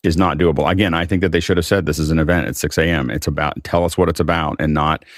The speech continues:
"It's an exciting, it's an exciting update. It was worth streaming live." And it,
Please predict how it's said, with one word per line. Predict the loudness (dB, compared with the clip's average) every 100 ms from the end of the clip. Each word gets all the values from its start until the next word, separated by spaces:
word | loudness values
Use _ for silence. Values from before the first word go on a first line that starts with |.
| -20 -20 _ -2
"It's | 0
an | 2
exciting, | 2 2 2 0 0
it's | -2 0
an | 0
exciting | 2 0 2 0
update. | 0 0 0 0
It | -4
was | -2 0
worth | 2 2 0 -6 -20 -16
streaming | -8 -2 0 0 -2
live." | -4 -4 -6 -8 -14 -20 -20 _ _ -2
And | 0
it, | 0